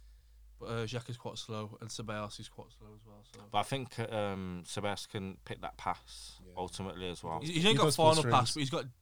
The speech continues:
Speaker 1: a better pa-, like, he's a bit more forward thinking, and he's the only one we've got like that. So
Speaker 2: Mm-hmm.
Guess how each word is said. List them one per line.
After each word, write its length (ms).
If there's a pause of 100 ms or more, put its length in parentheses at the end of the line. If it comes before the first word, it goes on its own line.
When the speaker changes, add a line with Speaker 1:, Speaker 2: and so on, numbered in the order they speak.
(760)
Speaker 1:
a 80
better 300
pa-, 120
like, 140
he's 120
a 40
bit 120
more 160
forward 320
thinking, 300
and 260
he's 120
the 40
only 120
one 120
we've 120
got 180
like 140
that. 200
So 280 (680)
Speaker 2:
Mm-hmm. 220